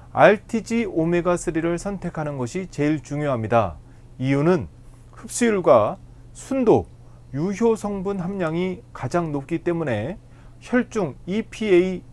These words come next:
디에이치에이의 혈중 농도가 가장 높다는 겁니다. 건강한 성인의 경우 비타민 D와 오메가쓰리를 함께 복용하면 좋은 이유는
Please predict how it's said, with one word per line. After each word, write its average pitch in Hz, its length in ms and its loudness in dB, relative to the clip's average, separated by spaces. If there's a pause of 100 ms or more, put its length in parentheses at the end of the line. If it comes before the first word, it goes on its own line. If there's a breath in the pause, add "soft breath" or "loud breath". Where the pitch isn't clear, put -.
(160)
디에이치에이의 165 1080 -2
혈중 180 360 -6
농도가 131 480 -2
가장 135 420 -4
높다는 190 560 4
겁니다. 101 520 -4 (680 soft breath)
건강한 165 600 2
성인의 208 400 -2
경우 147 400 0 (420 soft breath)
비타민 196 560 -2
D와 156 500 4 (380 soft breath)
오메가쓰리를 180 880 2
함께 240 420 -2
복용하면 156 560 -2
좋은 151 300 -2
이유는 123 420 -2